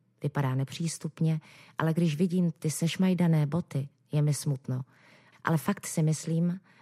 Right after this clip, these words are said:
že nabídka pomoci by ji vlastně urazila." Já jsem hrozně dlouho přemýšlela, jak, eh, na tenhle příspěvek reagovat. A vlastně do této chvíle jsem na to nepřišla.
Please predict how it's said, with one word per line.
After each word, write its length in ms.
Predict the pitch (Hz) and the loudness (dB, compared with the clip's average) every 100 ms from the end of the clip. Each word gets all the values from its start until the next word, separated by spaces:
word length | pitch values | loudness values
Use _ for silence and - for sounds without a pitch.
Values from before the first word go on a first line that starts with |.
| - | -4
že 140 | 160 | 2
nabídka 460 | 160 165 190 - 151 | 2 2 0 -2 -2
pomoci 580 | 160 160 175 - 131 131 _ _ _ | 2 2 0 -4 -6 -8 _ _ _
by 80 | 147 | 0
ji 100 | 156 | 0
vlastně 400 | 156 147 - 143 - | 2 -2 -2 -6 -2
urazila." 540 | 143 131 127 120 123 - _ _ _ _ _ _ _ _ _ _ _ _ _ _ - | -2 -2 -4 -8 -10 -18 _ _ _ _ _ _ _ _ _ _ _ _ _ _ -6
Já 40 | |
jsem 160 | 156 185 | 0 4
hrozně 300 | 170 160 180 | 4 2 0
dlouho 260 | 175 175 180 | 2 2 0
přemýšlela, 720 | - 160 160 - 165 165 170 | 0 2 2 2 0 2 2
jak, 400 | 165 170 - 165 | 2 0 0 2
eh, 280 | 156 156 156 - - - - - | 2 2 -2 -10 -20 -20 -10 0
na 100 | 160 | 0
tenhle 360 | - 170 175 | 2 4 4
příspěvek 760 | 170 - 160 - 170 160 165 - | 0 -4 -6 0 2 4 2 2
reagovat. 520 | 160 160 156 143 139 - - | 2 2 2 0 -2 -4 -6
A 40 | |
vlastně 300 | 147 151 175 | -4 -2 -2
do 120 | 156 | -2
této 320 | 156 170 170 185 | -2 -4 -4 -4
chvíle 560 | - 156 147 147 156 - _ - - - | -2 -2 0 -2 -4 -8 _ -20 -20 -20
jsem 180 | - 175 | 0 2
na 80 | 165 | 4
to 100 | 180 | 4
nepřišla. 600 | 175 - 190 - - | 2 2 -4 -4 -4